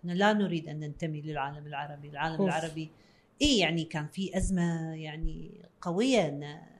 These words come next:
Speaker 2: أوه، صح، لأنه
Speaker 1: إيه،
Speaker 2: أوكي،
Speaker 1: إيه،
Speaker 2: العروبة
Speaker 1: يعني
Speaker 2: صدام
Speaker 1: الطعنة
Speaker 2: كذا، أي.
Speaker 1: كانت قوية، والدول اللي ما
Speaker 2: آه.
Speaker 1: كانت، يعني كان، فكان في أزمة قوية
Speaker 2: صح،
Speaker 1: في ذاك
Speaker 2: صح،
Speaker 1: الوقت.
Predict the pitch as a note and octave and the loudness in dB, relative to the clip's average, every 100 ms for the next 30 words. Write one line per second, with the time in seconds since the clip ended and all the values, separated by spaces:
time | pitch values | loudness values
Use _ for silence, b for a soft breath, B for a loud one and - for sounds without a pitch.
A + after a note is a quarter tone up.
0 | - - B B E3+ D#3 F3+ F3+ E3+ - | 0 0 B B -12 0 4 6 6 4
1 | D3+ D#3+ D#3+ D#3 D#3+ D#3+ D#3+ D#3 F3 D#3 | 2 4 6 8 6 6 2 2 4 4
2 | C#3+ C3+ D3+ D#3+ A#3 E3 - D3 D#3 D#3+ | 4 2 2 2 2 -2 -4 2 6 8
3 | D3+ G#3 F3 - - F#3 E3 F3 D#3 D3+ | 8 6 6 6 4 4 2 2 2 -2
4 | D3+ F#3+ F#3+ F#3+ F#3+ F#3 G3 G3 F#3+ F#3 | -2 0 0 -2 -4 -2 0 0 0 -4
5 | F#3+ F#3+ F#3 D3 D3 C3+ G3+ F3+ F3+ E3 | -2 -2 0 0 -2 -2 -4 -6 -8 -16
6 | C#3+ - F3 F3 G3+ G#3+ G#3+ - G#3 G#3+ | -20 -16 -12 -10 -8 0 0 0 -4 -6
7 | G#3 A3 A#3+ G3+ C#3 D#3+ D#3+ C3+ - | -6 -6 -2 2 2 2 0 0 0